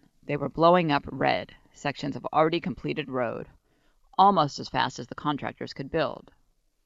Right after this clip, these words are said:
Explosives erupted from new, ingenious hiding place, culverts and cliff sides, the asphalt barrels themselves. Assailants haunted the hills, hunted from them.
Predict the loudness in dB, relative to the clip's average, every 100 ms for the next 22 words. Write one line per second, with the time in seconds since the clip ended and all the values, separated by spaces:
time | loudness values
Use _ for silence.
0 | _ _ _ _ _ -12 -12 -2 0 0
1 | 0 0 2 2 0 -6 -4 -2 0 2
2 | 2 2 -2 -4 -2 -2 -2 -2 -4 -4
3 | -8 -10 -10 -12 -20 -20 _ _ -14 -4
4 | -2 0 -2 -4 -8 -6 -8 -6 -4 -4
5 | -6 -10 -18 -12 -4 0 0 -2 -4 -2
6 | -2 -2 -4 -10 -6 -4 -4 -6 -14 -20
7 | _ _ _ _ _ _ _ _ _ _
8 | -8 -4 0 2 0 -2 0 0 0 -6
9 | -6 -6 -6 -10 -8 -6 -4 -8 -10 -10
10 | -10 -14